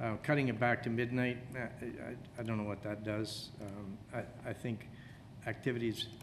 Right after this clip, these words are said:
after midnight are more of a noise nuisance complaint,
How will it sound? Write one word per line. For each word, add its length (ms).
after 280
midnight 360
are 60
more 260
of 140
a 80
noise 560
nuisance 540
complaint, 420